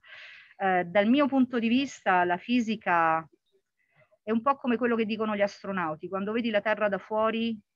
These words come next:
ti rendi conto di quanto siamo piccoli, di quanto siamo sperduti, di quanto non siamo niente. Quando uno veramente riesce, io mi ritengo fortunata, questa forse è veramente la spinta alla divulgazione, quella di condividere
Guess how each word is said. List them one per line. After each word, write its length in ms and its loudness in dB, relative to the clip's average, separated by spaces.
ti 100 -8
rendi 260 -2
conto 240 -10
di 100 -10
quanto 260 -14
siamo 200 -14
piccoli, 460 -14
di 80 -14
quanto 260 -12
siamo 220 -10
sperduti, 580 -10
di 120 -6
quanto 260 -14
non 120 -12
siamo 260 -14
niente. 420 -14
Quando 340 4
uno 160 4
veramente 500 2
riesce, 500 0
io 160 -2
mi 80 0
ritengo 400 -2
fortunata, 600 -6
questa 260 -6
forse 280 -10
è 60 -10
veramente 580 -2
la 100 -2
spinta 960 -6
alla 200 -6
divulgazione, 1040 -10
quella 260 -2
di 200 -8
condividere 1000 0